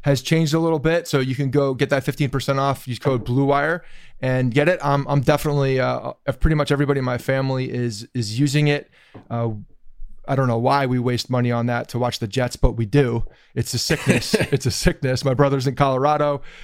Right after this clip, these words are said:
Speaker 1: uh, does the same thing, uses it there, and it's, look, it's a, it's a good deal. And then fifteen percent off is a, uh, is, is definitely a big help. That's actually a big chunk of change when you look at the cost.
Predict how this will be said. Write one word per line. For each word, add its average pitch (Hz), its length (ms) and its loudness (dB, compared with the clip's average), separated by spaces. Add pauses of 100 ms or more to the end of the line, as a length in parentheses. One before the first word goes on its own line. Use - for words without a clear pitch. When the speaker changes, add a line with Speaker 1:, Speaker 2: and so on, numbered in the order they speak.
(160)
Speaker 1:
uh, 123 240 0
does 120 260 0
the 120 100 0
same 135 360 0
thing, 135 300 0
uses 131 360 0
it 131 120 2
there, 131 400 0
and 123 300 0 (320)
it's, - 420 -2
look, 131 320 -2 (260)
it's 143 200 2
a, 143 160 4
it's 143 120 0
a 160 60 4
good 151 160 4
deal. 151 260 4
And 135 220 -2
then 135 80 -2
fifteen 147 240 0
percent 135 300 2
off 127 180 -2
is 117 160 -2
a, 120 220 0
uh, 113 240 -2 (120)
is, 110 220 -8
is 107 160 -8
definitely 127 480 -4
a 123 60 -2
big 127 160 -2
help. 135 180 0
That's 131 160 -2
actually 147 200 0
a 113 40 -2
big 123 160 -2
chunk 127 160 0
of 117 80 -4
change 120 280 -4
when 113 100 -4
you 113 60 -2
look 120 180 -4
at 107 60 -4
the 113 60 -2
cost. 113 380 -6